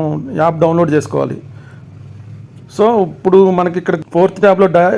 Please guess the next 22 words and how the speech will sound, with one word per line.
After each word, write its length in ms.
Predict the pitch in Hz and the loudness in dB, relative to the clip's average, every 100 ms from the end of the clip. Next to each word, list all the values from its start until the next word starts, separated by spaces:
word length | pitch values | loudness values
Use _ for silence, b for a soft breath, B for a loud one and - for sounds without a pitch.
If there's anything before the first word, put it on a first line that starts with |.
| 170 | 0
డైస్ 200 | 170 170 185 | 0 0 -2
ఉంది 120 | 170 | 0
కదా, 160 | 160 233 359 B B B B - 165 | 0 0 -4 B B B B -4 0
ఈ 20 | 160 | 2
డైస్ 200 | 165 190 | 2 2
సింబల్ 220 | 202 196 190 | 0 -2 -2
క్లిక్ 160 | 175 180 | -4 -2
చేసిన 180 | 170 165 | -2 0
తర్వాత 260 | 151 147 156 208 370 - _ _ _ - - - - - 165 151 | -2 -2 -2 -4 -4 -12 _ _ _ -20 -20 -20 -20 -10 -4 0
గ్రాస్ 280 | 175 196 202 | 2 2 0
Android, 280 | 180 180 180 175 - 151 | 2 2 2 -2 -6 -4
Android 260 | 160 180 175 | 0 0 2
యాప్ 140 | 170 170 | 0 -2
ఉంది 100 | 160 | -2
కదా, 100 | 156 220 | -2 0
డౌన్లోడ్ 280 | 170 160 160 151 | 0 0 0 -4
క్లిక్ 180 | 131 147 | -6 -8
చేసుకోండి. 360 | - 139 131 - _ _ _ _ _ _ _ _ b b b b _ | -8 -10 -12 -16 _ _ _ _ _ _ _ _ b b b b _
క్లిక్ 160 | 170 160 | -10 0
చేసిన 240 | 196 196 175 | 0 2 0
తర్వాత 280 | 160 160 160 240 330 - b b b b - | 0 0 0 -2 -4 -14 b b b b -4
ఇది 100 | 170 | -2